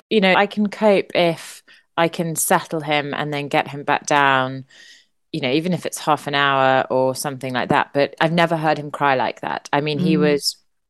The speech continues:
Speaker 1: almost choking. He was so hysterical.
Speaker 2: Mm.
Speaker 1: Then, you know, he'd be in the best spirits in the day.
Speaker 2: Mm.
Speaker 1: Maybe he'd be a bit cranky 'cause he was tired. He'd had no sleep.
Speaker 2: Mm.
Speaker 1: But,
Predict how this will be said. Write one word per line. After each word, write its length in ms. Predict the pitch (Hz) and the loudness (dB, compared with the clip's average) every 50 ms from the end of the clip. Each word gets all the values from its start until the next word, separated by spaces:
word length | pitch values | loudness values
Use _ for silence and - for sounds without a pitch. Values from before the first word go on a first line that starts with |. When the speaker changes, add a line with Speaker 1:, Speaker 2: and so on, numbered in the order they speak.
| _ _ - _ | _ _ -8 _
Speaker 1:
almost 360 | - 180 175 170 151 135 - | 0 2 4 4 0 0 -2
choking. 640 | - - - 165 160 151 - - - - - 143 147 - _ _ | -8 -4 0 0 0 0 -2 -8 -12 -12 -12 -14 -16 -20 _ _
He 160 | - - 156 143 | -10 -6 -4 -2
was 200 | 135 143 139 - | -2 -2 -2 -2
so 680 | - - - - 165 156 147 143 139 135 131 127 123 - _ _ _ _ | -4 -6 -2 0 2 4 4 4 2 0 0 -2 -6 -8 _ _ _ _
hysterical. 920 | - 131 131 - - 156 143 135 135 131 - - - - - 180 185 180 | -12 -8 -8 -4 0 2 2 2 2 0 -2 -8 -14 -12 -10 -8 -8 -8
Speaker 2:
Mm. 260 | 185 185 185 180 180 - _ _ | -8 -8 -10 -10 -12 -14 _ _
Speaker 1:
Then, 200 | 156 151 151 - | -4 -4 -2 -2
you 100 | 190 196 | -2 -2
know, 60 | 185 | -2
he'd 160 | 170 190 175 | -2 0 0
be 60 | 202 | 0
in 80 | 202 196 | 0 0
the 60 | 202 | -2
best 360 | 185 - - 214 196 - - - | -4 0 0 0 0 0 -6 -6
spirits 680 | - - 202 214 196 131 76 - - - - - - _ _ | -2 0 0 2 2 0 0 -2 -6 -10 -14 -14 -14 _ _
in 180 | - 147 - 202 | -4 -2 0 0
the 80 | 202 | 0
day. 100 | - 208 208 - - 208 190 196 196 | 0 0 0 0 -2 -2 -4 -6 -6
Speaker 2:
Mm. 40 | 196 196 196 _ _ _ 202 | -10 -14 -20 _ _ _ 4
Speaker 1:
Maybe 440 | 214 214 214 220 214 214 202 190 | 6 6 8 6 6 4 2 0
he'd 180 | 180 160 180 175 | 2 0 -2 0
be 100 | - 175 | 2 2
a 60 | 170 | 2
bit 160 | - 160 - | 2 0 -4
cranky 380 | - - 170 165 156 151 - 156 | -2 -2 -2 -2 -2 -2 -6 -6
'cause 160 | - - 147 | -6 -8 -6
he 100 | - 151 | -4 -2
was 140 | 139 143 143 | -2 -2 -4
tired. 600 | - - 170 156 143 123 120 - - - 127 - _ - - - - - - - - _ _ _ _ _ _ _ _ - | -2 -2 0 2 2 0 0 -4 -4 -6 -8 -8 _ -20 -20 -20 -20 -20 -20 -20 -20 _ _ _ _ _ _ _ _ -4
He'd 160 | - 143 - | -4 -4 -4
had 300 | - - 143 139 - - 135 | -4 -4 -4 -4 -4 -4 -6
no 300 | 135 135 131 127 135 - - | -4 -4 -2 -2 -4 -6 -8
sleep. 480 | - - - 143 120 - 139 135 - _ - - - - - | -14 -12 -10 -10 -8 -6 -8 -8 -10 _ -18 -18 -16 -16 -8
Speaker 2:
Mm. 180 | - 214 220 214 | -4 -2 0 4
Speaker 1:
But, 400 | - 175 170 151 - - - - | 4 6 6 6 4 2 -2 -6